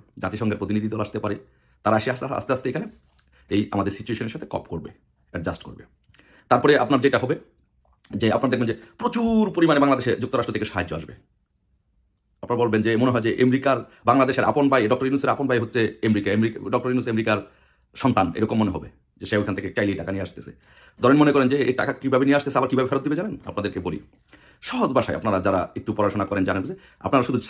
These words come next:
সার্চ দিবেন Google-এ লিখে ডিজিডিপি, Director General of Defense Purchase, এখানে সার্চ দিয়ে দেখবেন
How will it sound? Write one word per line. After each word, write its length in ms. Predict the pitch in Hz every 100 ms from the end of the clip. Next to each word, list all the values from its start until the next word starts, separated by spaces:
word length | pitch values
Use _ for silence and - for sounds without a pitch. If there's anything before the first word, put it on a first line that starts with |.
| -
সার্চ 280 | - - 120
দিবেন 200 | 120 151
Google-এ 240 | 127 113 135
লিখে 220 | 143 127
ডিজিডিপি, 840 | 98 151 151 117 139 120 117 82 - _ _ -
Director 400 | 92 127 131 160
General 340 | 120 123 127 135
of 120 | 117 123 98
Defense 280 | 123 127 123
Purchase, 320 | - 98 - - -
এখানে 220 | 120 139 139
সার্চ 220 | 113 117
দিয়ে 140 | 139
দেখবেন 360 | 131 113 107